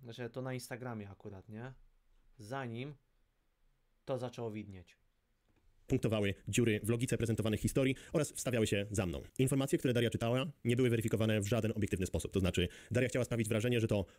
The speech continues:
Speaker 2: ona weryfikuje prawdziwość tej historii, jednocześnie nie przyznając się do tego, że ona nie jest bezstronna, tylko ona jest osobą, która to wszystko zebrała.
Speaker 1: W sensie raz, że jest bezstronna, a dwa, że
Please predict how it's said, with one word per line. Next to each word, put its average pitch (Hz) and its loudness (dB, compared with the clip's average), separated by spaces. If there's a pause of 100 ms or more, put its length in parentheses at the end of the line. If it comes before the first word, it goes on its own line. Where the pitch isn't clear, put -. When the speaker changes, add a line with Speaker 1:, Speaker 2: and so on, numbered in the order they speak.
Speaker 2:
ona 135 2
weryfikuje 113 4
prawdziwość 104 2
tej 95 2
historii, 110 2 (280)
jednocześnie 143 2
nie 147 2
przyznając 139 0
się 117 0
do 107 2
tego, 95 4
że 110 2
ona 123 4
nie 156 4
jest 120 0 (320)
bezstronna, 104 0 (400)
tylko 117 2 (560)
ona 139 4
jest 113 2
osobą, 113 2
która 110 2
to 110 2
wszystko 117 2
zebrała. 120 2 (640)
Speaker 1:
W - -18
sensie 139 -8
raz, 135 -4
że 135 -8
jest 131 -6
bezstronna, 127 -8
a 120 -6
dwa, 117 -4
że 117 -6